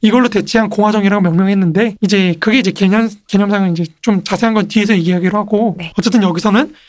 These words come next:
Speaker 1: 사회적 공화정이라는 게 무장한 프롤레타리아트에 의해서 국가 기구의 종속이 이루어진 그런 형태로 한번 살짝 정리를 할 수 있을 것 같아요.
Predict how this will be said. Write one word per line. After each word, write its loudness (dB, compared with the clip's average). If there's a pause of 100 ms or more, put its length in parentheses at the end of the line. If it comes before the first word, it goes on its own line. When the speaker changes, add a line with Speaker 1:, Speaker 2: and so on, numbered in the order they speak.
(180)
Speaker 1:
사회적 -2
공화정이라는 0
게 -2 (280)
무장한 2
프롤레타리아트에 0
의해서 0 (280)
국가 -2
기구의 -2
종속이 -2
이루어진 -2 (300)
그런 0
형태로 -2
한번 -2 (200)
살짝 -10
정리를 0
할 -2
수 -2
있을 -6
것 0
같아요. -10